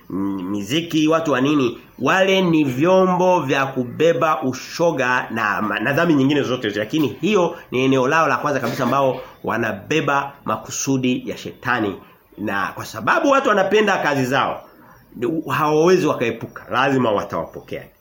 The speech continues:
Na hasa upande wa pili kama hahubiriwi chochote,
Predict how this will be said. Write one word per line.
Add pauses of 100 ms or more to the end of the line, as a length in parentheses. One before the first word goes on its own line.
(220)
Na (260)
hasa
upande
wa
pili
kama
hahubiriwi
chochote,